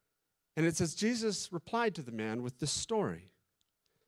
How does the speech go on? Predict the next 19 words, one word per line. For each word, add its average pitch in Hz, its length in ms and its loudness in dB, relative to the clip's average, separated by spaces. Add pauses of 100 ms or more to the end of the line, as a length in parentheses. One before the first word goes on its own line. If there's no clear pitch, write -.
(140)
And 101 100 -10
he 113 60 -8
tells 160 300 0
the 185 100 -4
story, 117 480 4
and 113 100 0
there's 113 140 -4
people 151 340 -2
invited. 127 540 -2
And, 117 160 -2 (240)
and 165 160 0 (760)
who 285 600 4 (960)
doesn't 196 760 8 (420)
get 156 280 6
to 160 120 2
the 139 80 -2
banquet? 131 640 2 (2500)
People 233 480 6
with 214 640 10